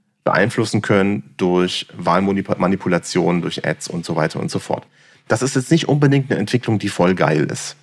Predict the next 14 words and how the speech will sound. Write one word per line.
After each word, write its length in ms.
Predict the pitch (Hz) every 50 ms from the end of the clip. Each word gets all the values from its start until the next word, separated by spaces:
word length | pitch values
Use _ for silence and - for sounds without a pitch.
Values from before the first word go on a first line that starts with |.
| _
So, 180 | - - - 73 -
ne? 100 | - 92
Das 220 | 120 123 110 -
heißt, 220 | 101 92 95 95 - _ - - - _ _
eigentlich 340 | - 95 113 139 160 147 -
wär's 140 | 107 107 -
doch 100 | 113 107
ganz 220 | - 101 95 - - -
cool, 160 | - 117 123 117
wenn 80 | 110
wir 80 | 101 87
das 160 | 85 90 -
Metaverse 720 | 87 90 113 - - 127 107 - 90 90 95 101 - -
als 380 | 76 73 85 98 101 - - -